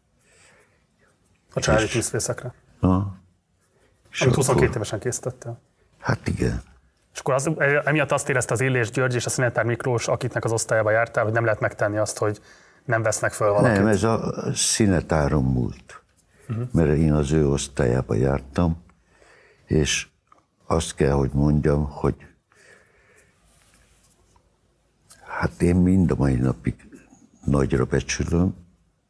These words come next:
Speaker 2: tisztelem és szeretem őt, ö, mert egy végtelenül liberális ember volt. Tudom, hogy <laughs> emlékszem rá, fönn voltunk a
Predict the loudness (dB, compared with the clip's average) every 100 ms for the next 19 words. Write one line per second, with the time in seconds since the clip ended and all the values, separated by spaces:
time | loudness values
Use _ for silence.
0 | _ -2 0 -2 0 2 2 2 0 -4
1 | -4 -2 -2 -2 -6 -6 -2 -2 -2 -6
2 | -14 -20 _ _ _ -20 -20 -20 -20 -20
3 | -20 -20 -6 0 2 0 -6 -12 -2 0
4 | 0 -2 -8 -16 -16 -20 _ _ _ _
5 | _ _ _ _ _ _ -6 -6 -6 0
6 | 4 4 2 -2 0 2 2 0 0 0
7 | 0 -2 -4 -6 -8 -12 -12 -10 -8 -10
8 | -12 -18 -18 -20 -20 -20 -20 _ _ _
9 | _ _ _ _ _ _ _ _ _ _
10 | _ _ _ _ _ _ -4 -2 0 0
11 | -4 -10 -12 -14 -20 -20 -20 -12 -10 -2
12 | -2 0 0 -2 -2 -4 -4 -6 -12 _
13 | -20 -20 -20 -20 -20 _ -10 -2 2 4
14 | 2 0 0 -4 -2 -4 -4